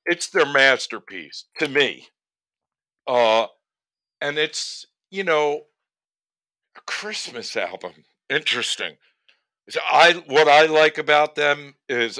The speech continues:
obviously how they mix their, uh, Mexican-American influence with rock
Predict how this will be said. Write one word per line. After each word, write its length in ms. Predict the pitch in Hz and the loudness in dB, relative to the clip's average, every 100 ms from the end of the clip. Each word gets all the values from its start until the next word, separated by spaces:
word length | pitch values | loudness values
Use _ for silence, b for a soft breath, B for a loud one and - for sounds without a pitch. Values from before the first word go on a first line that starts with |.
| - | -2
obviously 920 | 123 127 127 110 - 117 104 104 92 _ _ _ _ _ | 4 4 2 -4 -6 -8 -10 -10 -14 _ _ _ _ _
how 180 | 131 123 | 2 4
they 260 | 113 110 | 2 0
mix 560 | 110 117 120 123 - - | -4 -2 2 2 -2 -16
their, 540 | _ 123 107 101 104 | _ -2 -2 -2 -4
uh, 160 | 101 92 | -6 -6
Mexican-American 1200 | 98 120 123 - 127 117 110 107 120 110 - 104 | -2 0 0 -2 -10 -12 -6 -2 -2 -2 -6 -10
influence 580 | 104 110 _ 110 98 98 | -10 -12 _ -12 -12 -14
with 160 | 101 95 | -16 -16
rock 580 | 85 104 104 82 - | -10 -4 -4 -4 -14